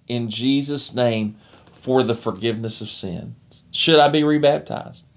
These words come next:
if I haven't, or I'm not sure if it was in the name of Jesus Christ?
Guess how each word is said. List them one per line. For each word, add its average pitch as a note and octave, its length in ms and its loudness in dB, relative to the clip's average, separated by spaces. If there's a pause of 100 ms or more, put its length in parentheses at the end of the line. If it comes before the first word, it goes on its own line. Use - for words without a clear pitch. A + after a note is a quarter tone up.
(400)
if C3 160 6
I B2+ 120 8
haven't, D3 460 6
or B2 200 8
I'm C3 120 4
not C3+ 200 2
sure C#3 320 4
if B2 80 0
it - 80 -4
was A#2 180 0
in B2 140 -2
the A#2 80 -2
name A2+ 240 0
of A2 100 -4
Jesus G#2+ 380 -6
Christ? F2+ 440 -2